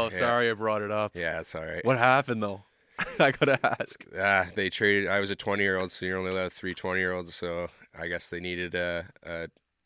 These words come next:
Speaker 1: they wanted a defenseman back there with some, some experience, so they traded me.
Speaker 2: And you went to Gatineau.
Speaker 1: I went to Gatineau, yeah.
Speaker 2: How was your time in, uh, Bathurst?
Speaker 1: In Bathurst? Uh, great. I mean, my, when I first got there, we were, uh,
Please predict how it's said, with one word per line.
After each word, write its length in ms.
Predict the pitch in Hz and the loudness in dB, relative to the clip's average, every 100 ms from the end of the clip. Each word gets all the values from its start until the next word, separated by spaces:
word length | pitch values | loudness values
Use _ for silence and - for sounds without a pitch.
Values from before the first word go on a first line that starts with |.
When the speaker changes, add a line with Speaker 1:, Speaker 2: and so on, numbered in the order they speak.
| _ _ - | _ _ -10
Speaker 1:
they 100 | 90 | -6
wanted 300 | 82 85 80 | -4 -4 -8
a 40 | |
defenseman 540 | 78 - 87 - 85 82 | -10 -6 -6 -6 -8 -6
back 220 | 82 82 | -6 -6
there 200 | 85 85 | -8 -6
with 100 | 85 | -8
some, 380 | - 87 82 82 _ | -10 -12 -12 -14 _
some 260 | - 85 | -12 -12
experience, 500 | 82 - 85 87 87 | -12 -10 -6 -6 -6
so 160 | - 85 | -10 -10
they 100 | 82 | -10
traded 320 | 78 85 85 | -8 -8 -8
me. 240 | 85 87 90 - - | -10 -10 -12 -16 -14
Speaker 2:
And 100 | 101 | -10
you 60 | |
went 120 | 95 | -10
to 60 | 95 | -10
Gatineau. 440 | 95 110 113 - 80 | -10 -10 -12 -14 -12
Speaker 1:
I 60 | |
went 140 | 82 78 | -10 -10
to 80 | 82 | -8
Gatineau, 340 | 80 80 80 | -8 -8 -10
yeah. 180 | 76 78 - - | -10 -12 -14 -18
Speaker 2:
How 280 | - - 113 | -18 -6 -4
was 100 | 107 | -2
your 80 | 110 | -4
time 300 | - 101 104 | -4 -4 -4
in, 220 | 101 98 | -6 -6
uh, 240 | 101 98 98 | -6 -6 -6
Bathurst? 640 | 104 104 104 110 110 - _ _ | -4 -4 -6 -12 -18 -20 _ _
Speaker 1:
In 160 | - 95 | -8 0
Bathurst? 640 | 98 104 - 131 - - - _ _ _ - - - | 4 4 2 -4 -6 -12 -18 _ _ _ -20 -18 -2
Uh, 280 | 98 98 98 | 2 4 2
great. 380 | 85 110 107 - | 2 2 2 -2
I 80 | 92 | -4
mean, 380 | 92 92 90 87 - _ _ | -2 -2 -2 -8 -14 _ _
my, 140 | 87 92 | -2 -2
when 240 | 85 92 | -2 -2
I 80 | 90 | -2
first 320 | - 98 95 | -2 -2 -2
got 220 | 92 92 | 0 0
there, 180 | 98 95 | 0 -2
we 120 | 90 | -2
were, 560 | 87 87 85 85 82 | -2 -2 -2 -2 -4
uh, 40 | 82 | -6